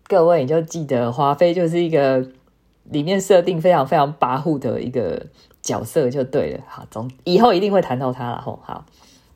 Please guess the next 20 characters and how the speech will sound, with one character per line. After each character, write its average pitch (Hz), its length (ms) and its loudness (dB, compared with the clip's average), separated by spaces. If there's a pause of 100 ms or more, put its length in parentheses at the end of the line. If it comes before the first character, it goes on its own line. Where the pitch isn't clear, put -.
(1000)
那， 214 280 2 (100)
那 196 180 0
个 151 340 4
沈 156 180 2
眉 160 140 2
庄 202 180 4
的 170 120 2
那 170 100 2
个 143 260 4 (280)
贵 208 180 8
人 131 240 -2
之 175 180 -2
上 175 240 2
是 175 200 0
嫔， 120 480 -4
对 165 100 4
吗？ 135 340 0
刚 160 120 -2
刚 165 80 0
有， 117 160 -4